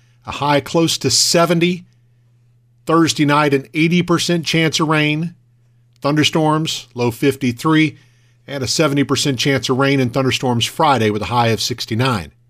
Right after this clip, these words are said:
The rain continues Friday night and into Saturday.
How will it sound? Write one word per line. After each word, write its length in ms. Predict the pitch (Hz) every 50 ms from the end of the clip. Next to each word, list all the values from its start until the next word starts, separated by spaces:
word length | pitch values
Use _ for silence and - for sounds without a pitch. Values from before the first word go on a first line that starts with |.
| _ _ _ _ _ _ _ _
The 80 | - 113
rain 220 | 127 143 147 139
continues 480 | - 117 - - 160 151 147 143 135 120
Friday 360 | - - 160 160 156 143 147
night 200 | 143 143 147 151
and 80 | 135 135
into 160 | 135 123 123
Saturday. 680 | - - 170 156 151 147 147 151 151 147 147 - -